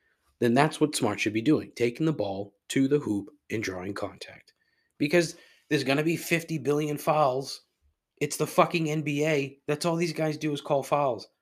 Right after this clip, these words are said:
Foul after foul after foul after foul after foul after foul after foul. It's fucking awful. It was a game six or game seven. One of the two was, uh, the, it, it, they averaged one, more than one foul per minute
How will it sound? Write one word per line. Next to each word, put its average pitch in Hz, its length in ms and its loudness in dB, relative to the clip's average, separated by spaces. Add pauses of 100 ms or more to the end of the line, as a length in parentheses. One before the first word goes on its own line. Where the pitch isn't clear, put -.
(200)
Foul 143 240 4
after 139 160 -4
foul 135 320 -6
after 123 140 -12
foul 131 260 -6
after 123 140 -18
foul 131 260 -6
after 127 120 -18
foul 135 240 -6
after - 120 -14
foul 135 200 -8
after - 120 -20
foul. 127 280 -10 (280)
It's - 100 -20
fucking 147 260 2
awful. 165 380 8 (1600)
It - 80 -20
was 107 100 -6
a 117 40 -6
game 180 220 8
six 190 260 4
or 160 60 2
game 151 220 2
seven. 135 280 4
One 120 140 2
of 117 60 0
the 117 60 0
two 117 240 0
was, 101 420 -4 (840)
uh, 90 440 -4 (100)
the, 110 100 -2
it, 123 300 -4 (120)
it, 110 240 -2
they 127 140 4
averaged 123 460 4
one, 135 420 2 (300)
more 175 260 10
than 170 280 4
one 147 260 2
foul 123 400 0
per 127 240 -2
minute 120 360 -4